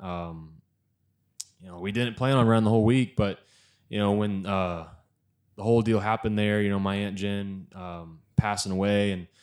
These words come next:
Larry loves to watch me race. You know, that, that is, like, his most favorite thing to do.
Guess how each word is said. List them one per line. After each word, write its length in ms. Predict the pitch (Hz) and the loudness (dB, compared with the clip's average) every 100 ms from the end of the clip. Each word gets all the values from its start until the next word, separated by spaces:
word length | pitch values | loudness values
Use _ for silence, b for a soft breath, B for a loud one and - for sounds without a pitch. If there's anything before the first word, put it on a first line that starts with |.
| b b | b b
Larry 460 | 104 120 123 117 98 | 0 4 4 4 0
loves 460 | 92 110 113 104 - | -2 0 0 -2 -4
to 80 | |
watch 360 | 104 98 95 - | -2 -2 -4 -8
me 100 | 87 | -10
race. 460 | 90 87 80 80 95 | -10 -10 -12 -16 -12
You 80 | |
know, 100 | 90 | -8
that, 300 | 92 98 95 | -6 -6 -8
that 200 | 98 104 104 | -4 -2 0
is, 160 | 92 | 0
like, 240 | 101 95 - | -2 -2 -4
his 340 | 104 92 - 104 | -8 -8 -12 -10
most 260 | 95 - | -8 -6
favorite 300 | 110 107 95 | -4 -4 -4
thing 180 | 104 101 | -4 -2
to 60 | 95 | -2
do. 400 | 98 98 95 | 0 0 -2